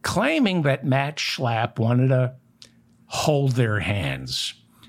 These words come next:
And several high-level C pac employees, including the treasurer of C pac, have resigned, suggesting that Matt Schlapp is using hundreds of thousands of dollars of C pac money to pay his legal fees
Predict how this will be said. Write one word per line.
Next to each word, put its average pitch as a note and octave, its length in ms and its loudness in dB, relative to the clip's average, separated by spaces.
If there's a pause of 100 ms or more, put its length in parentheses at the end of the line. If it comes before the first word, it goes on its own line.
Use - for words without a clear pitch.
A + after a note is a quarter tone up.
(520)
And C3 180 4
several A3 520 0
high-level D#3+ 960 -2
C - 340 -4
pac A2+ 380 0
employees, E2 880 -4
including A2+ 580 0
the E2+ 80 -6
treasurer C3+ 600 0
of - 80 -8
C - 260 -6
pac, F2+ 480 -4 (300)
have B2+ 220 2
resigned, D#3 760 -2 (400)
suggesting E3+ 720 -2
that C3+ 180 0
Matt C3+ 280 0
Schlapp B2 440 -2
is B2 160 0
using A#2+ 300 2
hundreds F#3+ 400 0
of G#2+ 120 0
thousands C3+ 500 0
of G#2+ 100 -2
dollars B2+ 480 0
of F#2+ 80 -6
C D#3 300 -4
pac A2+ 320 -2
money C4 480 0 (260)
to - 100 -6
pay D3 200 2
his C#3 200 0
legal B3+ 380 2
fees A2 640 -2